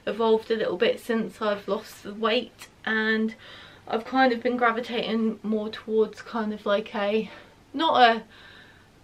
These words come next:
capsule wardrobe, but more kind of like staple items that I can style up in certain ways, and I'm really loving kind of gravitating more towards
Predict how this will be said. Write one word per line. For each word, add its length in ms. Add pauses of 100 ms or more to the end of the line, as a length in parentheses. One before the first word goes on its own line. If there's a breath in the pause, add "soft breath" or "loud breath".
(140)
capsule 640
wardrobe, 580
but 160
more 480
kind 320
of 160
like 360 (200)
staple 560
items 460
that 100
I 180
can 240
style 380
up 200
in 140
certain 320
ways, 340
and 160
I'm 280 (400 loud breath)
really 320
loving 560 (160)
kind 320
of 140 (680)
gravitating 720
more 300
towards 640